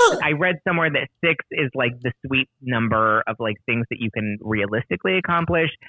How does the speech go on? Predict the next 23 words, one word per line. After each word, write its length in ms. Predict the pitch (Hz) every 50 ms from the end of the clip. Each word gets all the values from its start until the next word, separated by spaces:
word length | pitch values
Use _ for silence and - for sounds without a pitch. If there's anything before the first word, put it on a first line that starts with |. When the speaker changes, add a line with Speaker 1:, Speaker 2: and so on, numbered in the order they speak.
| - _ _ -
Speaker 2:
Sometimes 400 | 160 151 147 127 - 143 139 135 127
it's 140 | 123 107 - _ -
five, 260 | 113 107 107 107 104 104 -
depending 500 | 110 - 117 101 98 101 101 101 101 104 101 -
on, 420 | - 101 98 92 92 92 92 95 101 - -
um, 280 | 104 98 95 92 90 - _ _ -
just 160 | 131 120 -
'cause, 100 | - 120 -
I 80 | - 117
don't 140 | 113 104 82
know, 100 | 78 87
to 180 | - - -
me, 140 | 107 101 101 - -
five 180 | 87 90 92 -
just 140 | - 98 - -
feels 160 | - 90 - -
like 100 | 85 -
a 80 | 67 -
cleaner 320 | - - 80 85 87 104
number 300 | 131 156 175 170 175 175
than 180 | 175 196 180 180
six. 220 | - 208 190 - _ _ _ - 381
Speaker 1:
Okay, 240 | 466 466 453 403 415